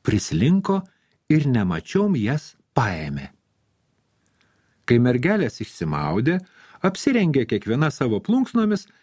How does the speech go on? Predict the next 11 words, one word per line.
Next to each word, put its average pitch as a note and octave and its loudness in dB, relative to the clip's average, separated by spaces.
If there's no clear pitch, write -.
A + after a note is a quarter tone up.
ir F#3+ 4
vėl A3+ 2
pavirto F3+ 0
gulbėmis. G#2+ -2
Žiūri, A2+ 4
kad B2+ -4
jauniausia A2+ 0
jų B2+ 0
sesuo C3 0
dar C#3+ 0
neapsirengus. E3 -2